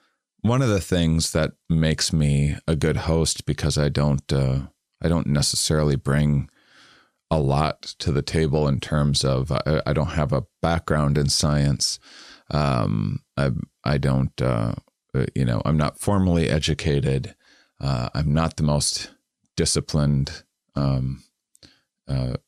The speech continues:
student in terms of educating myself. I've, I've, my natural curiosity gets me a long ways, um, because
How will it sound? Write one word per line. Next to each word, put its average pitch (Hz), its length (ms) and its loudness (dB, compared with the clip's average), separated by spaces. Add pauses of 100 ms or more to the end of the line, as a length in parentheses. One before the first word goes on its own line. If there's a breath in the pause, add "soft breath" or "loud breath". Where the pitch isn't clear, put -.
student - 720 0
in 65 80 -2
terms 69 340 0
of 67 240 -4 (340)
educating 73 580 0
myself. 90 800 -2 (140)
I've, 65 400 -4 (140)
I've, 73 180 -6 (480)
my 76 460 -2
natural 92 500 0
curiosity 85 840 0
gets 80 220 -2
me 80 120 2
a 76 80 2
long 78 400 2
ways, 80 420 2 (800 loud breath)
um, 71 800 0 (120)
because 69 640 0